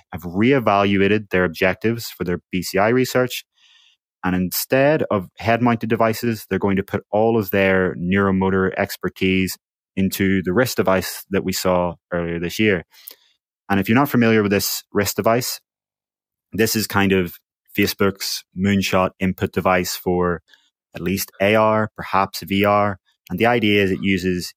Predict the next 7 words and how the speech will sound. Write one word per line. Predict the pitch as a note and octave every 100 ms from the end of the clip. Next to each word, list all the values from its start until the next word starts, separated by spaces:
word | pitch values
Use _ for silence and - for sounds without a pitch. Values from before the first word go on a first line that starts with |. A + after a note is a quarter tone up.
| _
E | G2+
M | F#2+ F#2
G | F#2 A2+ B2+ - _ _ _ _ _ _ _ _ _ _ -
to | - F#2 F#2 -
sense | - - B2 C#3+ - - _ _
the | F#2+ E2+ -
signals | - A#2 B2+ C3